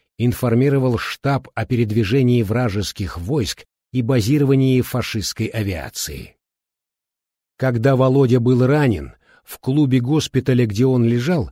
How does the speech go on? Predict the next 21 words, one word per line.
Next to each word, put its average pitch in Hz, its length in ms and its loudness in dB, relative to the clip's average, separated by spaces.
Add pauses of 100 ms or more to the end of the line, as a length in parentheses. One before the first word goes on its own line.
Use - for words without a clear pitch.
(220)
давал 151 360 0
концерт 180 640 -2
ансамбль 139 680 0
Шульженко. 101 880 -4 (800)
«Товарищи 185 560 -2
бойцы», — 180 760 -2
сказала 104 500 -4
Шульженко, 113 680 -2
объявляя 110 600 0
номер 117 400 0
трио 113 380 0
Костелио, 104 760 -2 (200)
ставшее 113 600 -4
без 98 180 -4
Володи 104 340 0
дуэтом, 95 600 -6 (600)
«артисты 165 760 -2
покажут 185 600 0
вам 165 280 2
лишь 165 320 2
то, 214 320 2